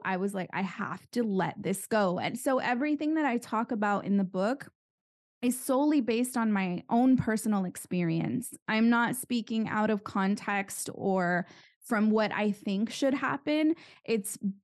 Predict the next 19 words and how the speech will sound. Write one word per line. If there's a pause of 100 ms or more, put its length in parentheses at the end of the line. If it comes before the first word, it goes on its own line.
basically (440)
written
on
my
mistakes
and
the
lessons
that
I've
learned
through
this
process.
I've
been
an
investor
for